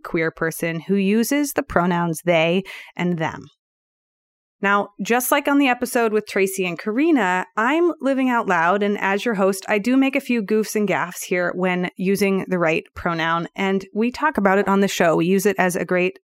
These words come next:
conversation starter. I'm not gonna edit it out, although obviously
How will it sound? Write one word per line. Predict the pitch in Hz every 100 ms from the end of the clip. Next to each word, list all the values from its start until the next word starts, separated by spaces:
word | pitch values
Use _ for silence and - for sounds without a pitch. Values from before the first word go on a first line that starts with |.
| -
conversation | 185 170 170 160 156 170
starter. | - - 135 - - _ _ _
I'm | 202
not | 226 -
gonna | 311 294
edit | 233 233
it | 226 220
out, | 185 196 -
although | 196 180 185 185 185 -
obviously | - 175 180 170 - 175 175